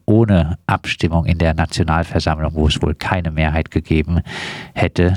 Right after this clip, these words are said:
durchzusetzen. Jetzt, äh, wird dann wohl am, äh, Montag über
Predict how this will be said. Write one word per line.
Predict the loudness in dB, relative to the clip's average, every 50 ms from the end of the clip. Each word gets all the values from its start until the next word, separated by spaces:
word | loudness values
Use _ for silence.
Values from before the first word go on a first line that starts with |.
| -2
durchzusetzen. | -6 -4 0 2 4 4 4 2 0 -2 -4 -4 -6 -4 0 0 2 2 2 2 0 2 2 2 2 2 2 0 -2 -6 -4 -2 0 0 2
Jetzt, | 2 2 2 2 2 0 -2 -4 -2 0
äh, | 0 0 0 -2 -4 -8 -12 -12 -12 -14 -12 _
wird | 0 0 0 0 0 -4 -6 -4 -2
dann | -2 -2 -2 -4 -6 -4 -2
wohl | 0 2 2 2 2 0 -2 -4
am, | -2 0 0 2 2 2
äh, | 2 2 2 2 0
Montag | -2 -2 -2 -2 0 2 4 4 2 2 0 0 0 0 0 -2 -4 -6 -2 0
über | 0 2 2 2 0 0 -2